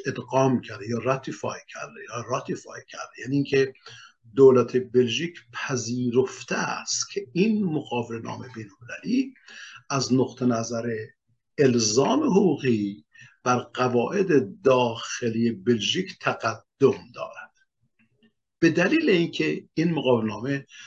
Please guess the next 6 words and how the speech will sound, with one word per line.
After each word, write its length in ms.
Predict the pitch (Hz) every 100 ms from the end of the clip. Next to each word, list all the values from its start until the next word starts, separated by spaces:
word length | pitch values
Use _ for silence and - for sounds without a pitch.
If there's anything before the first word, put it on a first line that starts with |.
| - _
در 160 | 131 120
برگیرندهٔ 800 | 120 110 98 110 107 113 135 127
سرکوب 800 | - - 135 131 - 226 214 220
جنایت 480 | 120 131 110 117 - 117
تروریسم 400 | - 101 95 - -
می‌باشد. 380 | - _ -